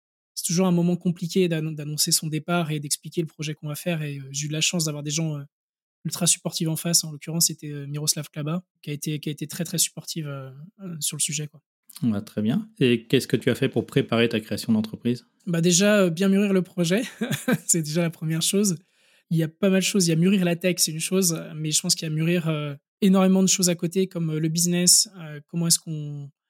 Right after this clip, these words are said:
Speaker 1: on va vendre le, le, le, le, le système, comment on va le packager, à qui, euh, travailler les personas, trouver les bons, les bons partenaires autour du projet aussi, se renseigner beaucoup sur l'écosystème,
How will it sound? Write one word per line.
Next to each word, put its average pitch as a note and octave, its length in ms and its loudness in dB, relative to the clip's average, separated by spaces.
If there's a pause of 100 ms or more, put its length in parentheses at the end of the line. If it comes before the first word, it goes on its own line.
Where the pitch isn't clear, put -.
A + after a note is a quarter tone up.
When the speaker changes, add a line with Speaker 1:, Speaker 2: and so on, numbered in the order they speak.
(320)
Speaker 1:
on D#3+ 80 -2
va D#3+ 160 0
vendre E3+ 220 2
le, D3+ 260 -2
le, F3 280 -10
le, - 260 -14
le, C#3+ 340 -10 (360)
le D#3+ 80 -8
système, E3+ 380 2
comment D#3+ 240 0
on D#3 40 0
va D#3 100 0
le D3+ 80 -2
packager, E3 560 0
à D3+ 100 -2
qui, E3+ 440 0
euh, C#3+ 140 -4
travailler D3+ 380 -6
les D3+ 100 -4
personas, D#3+ 600 -4 (680)
trouver E3+ 360 0
les E3+ 100 4
bons, D#3+ 540 -2 (200)
les E3+ 120 -4
bons D#3 160 -4
partenaires F3+ 800 -2
autour D#3+ 360 -6
du D#3 100 -6
projet D#3+ 320 -2
aussi, G3+ 400 2 (680)
se - 120 4
renseigner F3 360 4
beaucoup F3 260 2
sur F#3 160 2
l'écosystème, F3+ 720 2